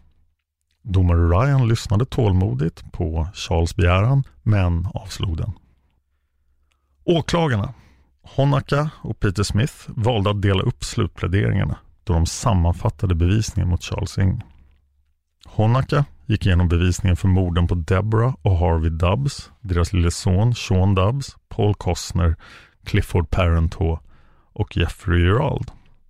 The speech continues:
Peter Smith fick sammanfatta bevisningen för morden på Kathleen Allen, Michael Carroll, Scott Stapley, Lonnie Bond, Brenda O'Connor och deras lille son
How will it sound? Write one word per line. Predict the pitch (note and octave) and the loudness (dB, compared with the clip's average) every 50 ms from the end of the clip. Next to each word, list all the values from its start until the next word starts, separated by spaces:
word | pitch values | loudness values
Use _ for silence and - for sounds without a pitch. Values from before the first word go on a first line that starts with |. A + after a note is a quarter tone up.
| _ _ _ _ _ _ _ _ _ _ _ _ _ _ _ _ _ _ _ _ _ _ - | _ _ _ _ _ _ _ _ _ _ _ _ _ _ _ _ _ _ _ _ _ _ -4
Peter | - G2+ - - | -4 -4 -2 -4
Smith | - - G2 A2 - - | -2 0 0 0 0 -2
fick | - - - - - | -8 -16 -12 -12 -10
sammanfatta | - - G#2+ G2 F#2 F2+ E2+ - - E2+ - F2+ | -6 -2 0 2 2 2 2 2 0 -2 0 0
bevisningen | E2+ F2 F2+ F2+ F#2+ G2 - G#2 G2+ G#2+ A#2 | 0 2 2 2 2 0 0 0 2 2 0
för | - - F#2 | 0 0 2
morden | F2+ F#2 F2+ F2 E2 E2 E2 | 2 2 2 2 0 0 0
på | - | -2
Kathleen | - - F#2 - - - F2+ F2 | -4 -6 -6 -4 -2 -2 -2 0
Allen, | - - G2 G2+ G#2+ A#2 C#3+ C#3+ - - - - - - - _ _ _ | 0 2 2 2 4 2 2 0 -2 -6 -12 -20 -20 -20 -20 _ _ _
Michael | - G2 - - F2+ - - | -4 -4 -2 -2 -4 -6 -2
Carroll, | - G2+ F#2+ G2 G2+ G#2+ A#2+ C3+ - - - _ _ _ _ _ | 0 2 2 4 4 2 0 0 -4 -6 -14 _ _ _ _ _
Scott | - - - - F#2 - - | -20 -14 -10 -8 -8 -8 -8
Stapley, | - - - - F2 F#2 G2+ - - G#2+ G2+ | -10 -6 -2 2 2 2 2 2 0 2 2
Lonnie | G2+ F#2+ F2+ F2+ F2+ F2 E2+ E2+ | 4 4 4 4 4 4 2 2
Bond, | E2 D#2+ F#2 F#2+ G2 G2+ G2+ G2 G2 - - - - - - - - - _ _ | 2 2 2 2 2 2 2 0 -2 -4 -8 -20 -20 -20 -20 -20 -20 -20 _ _
Brenda | - G#2 F#2+ G#2 F#2+ F#2 F2+ F2 F2+ | -4 -2 0 2 2 2 2 2 2
O'Connor | E2+ D#2+ - - F2+ E2 D#2+ D#2+ D#2 D#2+ E2 - - - _ _ | 0 -2 -2 -2 -2 0 0 0 0 -2 -2 -4 -6 -10 _ _
och | - E2+ | -6 -2
deras | D#2+ D#2+ D#2 D2+ - | -2 0 -2 -2 -2
lille | - F2+ E2+ E2 D#2+ | 0 0 2 2 0
son | - - F#2 F2+ F2+ - - E2 | 0 0 0 0 0 0 -2 -6